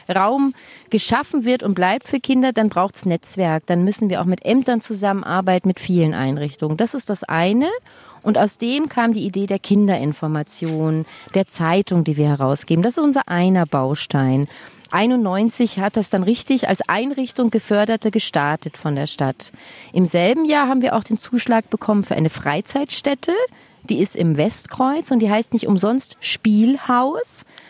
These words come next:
weil das war damals eins der ersten tatsächlichen Spielhäuser, wo dezidiert immer das Thema Spiel im Vordergrund steht für Kinder.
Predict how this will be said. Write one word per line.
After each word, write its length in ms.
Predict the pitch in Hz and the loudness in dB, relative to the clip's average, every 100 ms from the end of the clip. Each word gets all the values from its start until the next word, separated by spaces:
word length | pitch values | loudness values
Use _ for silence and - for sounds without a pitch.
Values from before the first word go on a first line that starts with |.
| - | -10
weil 120 | - 202 | -4 -2
das 180 | 208 | 2
war 140 | 202 202 | 2 2
damals 380 | 190 226 247 - | 0 2 0 0
eins 360 | 185 214 220 | 0 0 0
der 220 | 208 - | -2 0
ersten 400 | 196 233 277 285 | 0 0 0 -2
tatsächlichen 600 | 247 220 - 226 226 202 196 | -2 -2 -2 -2 2 0 0
Spielhäuser, 1080 | - - 277 349 339 208 196 233 247 240 | -4 0 2 4 2 0 0 0 0 -2
wo 80 | 208 | -2
dezidiert 640 | 196 247 - 254 - 240 - | -4 -4 -4 -6 0 0 0
immer 260 | 240 269 277 | 2 2 2
das 200 | 240 - | -2 -4
Thema 280 | 233 214 214 | -2 -2 -2
Spiel 300 | - 226 226 | 0 2 2
im 120 | 185 | 0
Vordergrund 540 | - 175 180 - 175 | 0 0 0 0 -2
steht 300 | - 185 180 | 0 -4 -2
für 140 | - 196 | -4 -2
Kinder. 440 | 196 185 196 | 2 2 2